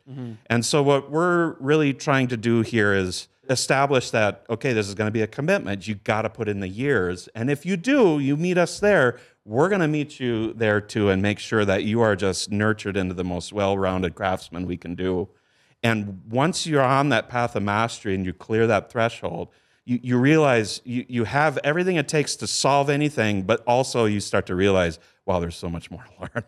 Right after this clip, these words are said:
Speaker 1: Mm, yeah.
Speaker 2: <laughs> And only through teamwork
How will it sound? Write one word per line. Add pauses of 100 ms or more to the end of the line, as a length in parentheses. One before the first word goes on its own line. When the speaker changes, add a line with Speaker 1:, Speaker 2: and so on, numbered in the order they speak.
(200)
Speaker 1:
Mm,
yeah. (220)
Speaker 2:
<laughs>
And (100)
only
through
teamwork